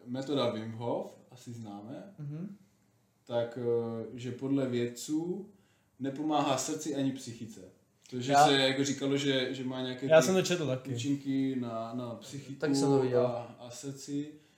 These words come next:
Speaker 1: Tak podle nějakých studií, co teďka, co teďka dělali a podle vědců, že to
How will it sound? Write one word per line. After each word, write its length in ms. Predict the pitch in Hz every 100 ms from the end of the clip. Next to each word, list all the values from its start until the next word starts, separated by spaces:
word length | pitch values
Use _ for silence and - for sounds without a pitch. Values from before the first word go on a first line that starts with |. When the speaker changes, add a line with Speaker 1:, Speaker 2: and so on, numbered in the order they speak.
| _
Speaker 1:
Tak 120 | 127
podle 280 | 120 139 139
nějakých 360 | 139 135 135 -
studií, 440 | - 143 151 156
co 100 | 151
teďka, 300 | 143 139 - 143 143 143 143
co 160 | - 139
teďka 300 | 135 135 143
dělali 580 | 135 135 135 135 135 131 123
a 200 | 120 113 107
podle 200 | 127 123
vědců, 420 | 120 120 120 - 120
že 120 | 123 120 117 -
to 440 | - 117 113 117